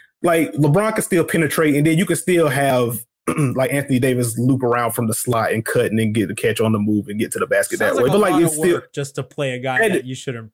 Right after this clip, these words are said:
Speaker 2: be playing.
Speaker 1: That is a lot of work. I mean, I guess the easy example is, uh, New Orleans with Zion and Steven Adams playing together. And Zion, again, is just a freaking world beater. So, like, he is very much the exception, not the rule.
Speaker 2: And they survive because they have, like, the best offensive rebound rate in history. Not everyone's gonna have that.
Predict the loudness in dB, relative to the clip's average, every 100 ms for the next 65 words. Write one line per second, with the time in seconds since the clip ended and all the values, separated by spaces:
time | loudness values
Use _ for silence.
0 | _ -16 -16 -18 -20 _ _ _ _ _
1 | _ -20 -20 _ -2 0 0 2 2 4
2 | 2 2 2 0 0 0 0 0 0 2
3 | 2 0 -8 _ _ _ _ _ _ 0
4 | 0 0 2 2 4 4 2 2 2 0
5 | 0 0 -2 -4 -10 _ -2 0 2 0
6 | -4 _ _ _ -2 2 4 4 2 2
7 | 0 -4 -12 _ _ _ -2 0 0 0
8 | 0 0 0 0 0 2 2 0 0 -2
9 | 0 0 2 2 2 2 2 2 2 0
10 | 2 2 2 0 -2 0 -2 0 0 0
11 | 2 2 2 2 2 2 2 2 2 2
12 | 2 2 2 4 2 0 -2 0 -2 0
13 | -2 -2 0 2 2 0 -4 -4 -2 -2
14 | -2 -2 0 -2 -2 -6 -6 -4 -4 -4
15 | -4 -2 -2 -2 -4 -6 -8 -6 -6 -4
16 | -4 -4 -4 -4 -4 -8 -10 -6 -6 -6
17 | -6 -6 -6 -4 -6 -8 -12